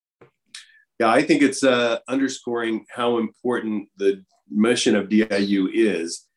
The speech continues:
As we think about, uh, warfare evolving over the next couple of decades,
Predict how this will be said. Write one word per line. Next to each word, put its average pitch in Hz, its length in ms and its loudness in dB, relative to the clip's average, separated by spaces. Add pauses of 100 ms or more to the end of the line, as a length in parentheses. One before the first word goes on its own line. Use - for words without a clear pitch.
(160)
As 95 160 -4
we 104 140 2
think 131 180 2
about, 107 440 2 (180)
uh, 92 340 -4
warfare 107 520 2
evolving 101 500 2
over 98 160 0
the 95 100 0
next 101 220 -4
couple 90 300 -6
of 87 80 -8
decades, 90 520 -4